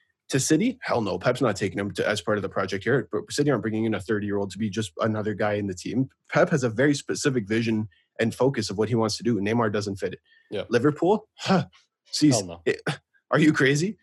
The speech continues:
Speaker 1: Tottenham? Neymar to Tottenham? Shut up.
Speaker 2: <laughs>
Speaker 1: And then Chelsea. Chelsea have probably the most contradictory system to what Neymar wants to do.
Speaker 2: Yep.
Speaker 1: Which leaves us where?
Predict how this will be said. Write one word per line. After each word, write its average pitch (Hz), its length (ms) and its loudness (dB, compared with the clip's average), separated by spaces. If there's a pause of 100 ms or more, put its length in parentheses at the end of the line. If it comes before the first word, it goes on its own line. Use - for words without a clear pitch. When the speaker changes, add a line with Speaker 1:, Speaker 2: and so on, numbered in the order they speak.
(340)
Speaker 1:
Tottenham? 214 640 4
Neymar 139 280 6
to 127 80 4
Tottenham? 135 440 2 (760)
Shut - 260 4
up. 370 320 0
Speaker 2:
<laughs> - 40 -20 (220)
Speaker 1:
And 135 160 6
then 143 120 6
Chelsea. 135 480 2 (320)
Chelsea 170 400 4
have 139 260 2
probably 135 380 4 (100)
the 110 240 0
most 127 540 4 (140)
contradictory 127 800 2
system 170 500 2
to 180 120 -2
what 127 220 4
Neymar 113 360 2
wants 110 200 0
to 107 80 -4
do. - 160 -10 (400)
Speaker 2:
Yep. 101 180 -10 (1600)
Speaker 1:
Which 139 320 4
leaves 151 240 6
us 151 160 2
where? 117 240 2